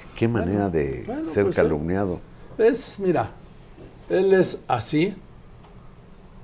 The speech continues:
Speaker 2: sí, nada más que al final, pues, nos quedamos los reporteros.
Speaker 1: Eso sí, los sexenios se acaban.
Speaker 2: Sí, así
Speaker 1: Eh,
Speaker 2: es.
Speaker 1: la actividad periodística, no.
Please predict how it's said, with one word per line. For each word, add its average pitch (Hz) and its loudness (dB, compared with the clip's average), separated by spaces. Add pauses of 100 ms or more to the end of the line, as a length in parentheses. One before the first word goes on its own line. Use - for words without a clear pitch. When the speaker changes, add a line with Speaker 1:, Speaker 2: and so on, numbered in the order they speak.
(440)
Speaker 2:
sí, 151 -8 (100)
nada 139 -2
más 139 -2
que 139 6
al 127 2
final, 165 -4
pues, 143 -4
nos 131 -6
quedamos 143 -8
los 120 -8
reporteros. - -10 (520)
Speaker 1:
Eso 156 4
sí, - -2 (1080)
los 110 6
sexenios 117 2 (120)
se 76 -2
acaban. - -2
Speaker 2:
Sí, 165 -4 (640)
así 117 -6
Speaker 1:
Eh, 85 6
Speaker 2:
es. 76 2
Speaker 1:
la 78 4
actividad 92 4
periodística, 87 0
no. 80 -4